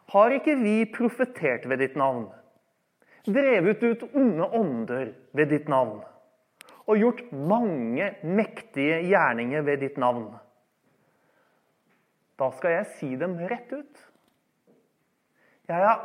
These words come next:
aldri kjent dere. Bort fra meg, dere som gjør urett.» Disse menneskene som Jesus omtaler her, de har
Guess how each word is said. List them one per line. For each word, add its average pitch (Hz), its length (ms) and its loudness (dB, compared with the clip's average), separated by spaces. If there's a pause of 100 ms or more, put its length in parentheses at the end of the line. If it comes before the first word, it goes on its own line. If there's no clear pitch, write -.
(200)
aldri 170 560 2
kjent 135 320 -6
dere. 185 220 -8 (960)
Bort 156 400 0 (140)
fra 165 260 6
meg, 208 320 0
dere 170 320 2
som 170 240 -2
gjør 151 400 0
urett.» 175 380 -6 (4000)
Disse 240 320 4
menneskene 208 600 2 (100)
som 220 240 4
Jesus 175 460 0 (340)
omtaler 180 480 2
her, 170 300 -2 (580)
de 214 320 0
har 220 540 0